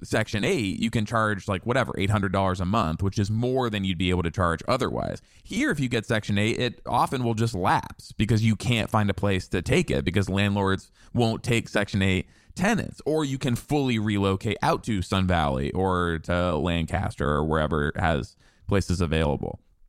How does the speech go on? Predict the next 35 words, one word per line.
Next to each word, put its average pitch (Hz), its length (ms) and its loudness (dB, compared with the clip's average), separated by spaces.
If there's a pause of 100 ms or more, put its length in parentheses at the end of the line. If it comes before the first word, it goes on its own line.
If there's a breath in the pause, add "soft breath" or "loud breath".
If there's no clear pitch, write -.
(440)
Uh, 117 340 0
they're 120 480 -2
also 131 480 0
related 113 480 0
this 107 180 -2
week 110 360 0
to 110 400 2
the 110 220 0
homelessness 170 600 -2
issue. 101 400 0 (400 loud breath)
Uh, 113 420 0
there's 127 260 -2
a, 131 40 0 (120)
there's 139 200 0
new 202 200 0
policy 151 500 -2
in 123 60 -2
terms 127 240 0
of 101 220 0
the 104 300 2
possessions 110 640 0
that 101 220 2
people 104 200 0
who 98 60 2
are 95 160 2
homeless 95 400 0
can, 90 640 2
uh, 87 240 2
keep - 320 -2 (160)
on 90 260 2
them. 55 220 -2 (240 loud breath)
Back 160 180 -4
in 185 100 0
twenty 156 280 -2
sixteen, 113 760 0